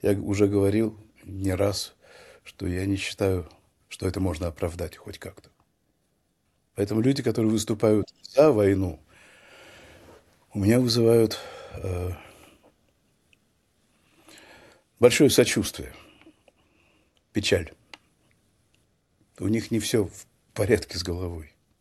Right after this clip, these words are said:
мягко говоря. Что я могу поделать? Это их право.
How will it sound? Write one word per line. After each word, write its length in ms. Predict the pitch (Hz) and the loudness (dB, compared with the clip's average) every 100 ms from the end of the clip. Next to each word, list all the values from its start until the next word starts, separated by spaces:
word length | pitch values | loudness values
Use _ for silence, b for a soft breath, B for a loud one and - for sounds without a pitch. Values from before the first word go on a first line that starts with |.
| _ - | _ -10
мягко 300 | 95 - 87 | -10 -10 -14
говоря. 400 | 87 90 95 - _ _ _ _ _ _ _ _ | -14 -14 -16 -20 _ _ _ _ _ _ _ _
Что 180 | - 110 | -10 -8
я 60 | 98 | -6
могу 220 | 92 90 | -8 -12
поделать? 420 | - 87 - - _ _ _ _ _ | -16 -16 -18 -20 _ _ _ _ _
Это 200 | - - | -12 -8
их 180 | 131 - | -8 -8
право. 320 | 101 98 101 | -8 -8 -10